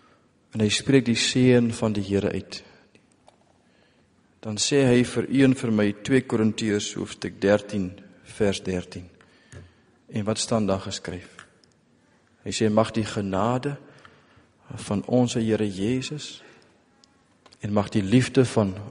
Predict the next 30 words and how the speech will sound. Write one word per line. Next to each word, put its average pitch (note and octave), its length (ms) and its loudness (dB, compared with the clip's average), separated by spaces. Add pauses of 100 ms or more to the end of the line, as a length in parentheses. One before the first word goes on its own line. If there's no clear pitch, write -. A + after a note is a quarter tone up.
ons A#2 260 6
God - 560 -2 (1400)
en A2 180 4
die G2+ 200 4
wat A#2 260 2
van C#3 200 4
die B2+ 120 6
Heilige C3 400 6
Gees, - 540 -2 (1900)
die G2+ 160 0
gemeenskap G#2 1120 0
met G2 140 0
die F2 120 -2
Heilige F2+ 420 -4
Gees, - 560 -8 (120)
met G2 220 -2
jou F#2 200 6
wees B2 360 4
vir G#2 200 -6
nou A2 320 4
en G2 160 -4
tot G2 220 -4
in F#2+ 120 -2
alle F#2 220 -4
ewigheid." - 680 -8 (1800)
Wat B2+ 220 6
van C3 180 2
die A#2 100 4
Heilige G2+ 360 2
Gees? - 520 -10